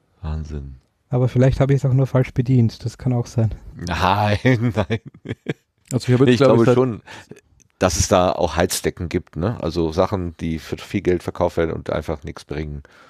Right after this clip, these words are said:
Speaker 3: Ich habe jetzt, glaube ich, seit, ich weiß gar nicht wie lang, bestimmt schon seit drei Jahren diese Jabra Speak fünfhundertzehn. Und mit der bin ich eigentlich sehr, sehr zufrieden, weil die ist super winzig.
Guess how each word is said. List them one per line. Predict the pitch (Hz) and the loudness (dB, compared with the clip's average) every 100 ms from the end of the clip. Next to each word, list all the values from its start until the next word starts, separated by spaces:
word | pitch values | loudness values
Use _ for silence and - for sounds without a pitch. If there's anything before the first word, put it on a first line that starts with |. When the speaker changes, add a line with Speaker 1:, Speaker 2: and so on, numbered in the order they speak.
| _ - _ _ _ _ _ _ _ - | _ -20 _ _ _ _ _ _ _ -12
Speaker 3:
Ich | 123 | -4
habe | 120 | 0
jetzt, | 120 - | 0 2
glaube | 127 117 | 2 4
ich, | |
seit, | - 117 104 - | 4 2 0 -8
ich | - - - - - | -10 -10 -12 -18 -12
weiß | 127 - | -10 -2
gar | 127 | 0
nicht | 113 | 2
wie | 107 | 2
lang, | 117 160 | 2 0
bestimmt | 139 - 131 139 | -2 -2 0 2
schon | 147 127 | 2 2
seit | 123 107 - | 2 0 -2
drei | 110 113 120 | 0 2 4
Jahren | 156 180 175 165 | 4 2 2 2
diese | 123 113 127 117 | 0 0 -2 -2
Jabra | - 131 - - 151 | -2 -4 -2 -2 -2
Speak | - - 131 139 - | -4 -6 -6 -6 -4
fünfhundertzehn. | - 139 - 135 123 120 - 123 139 190 - _ _ _ _ _ _ _ _ _ - | 0 0 2 2 4 0 -2 0 2 0 -2 _ _ _ _ _ _ _ _ _ 0
Und | 117 | 2
mit | 104 120 | 4 4
der | 123 | 4
bin | 151 139 | 6 6
ich | |
eigentlich | 127 120 113 | 6 4 2
sehr, | - 143 | 4 4
sehr | - 117 | 6 2
zufrieden, | - 110 - 113 107 107 98 - | 2 -4 -4 0 2 2 -2 -6
weil | 127 107 | -2 -2
die | - - | 0 -2
ist | - - | -4 -6
super | - 156 175 147 | -2 0 2 4
winzig. | 120 175 202 202 202 - | 4 2 2 -2 -2 -8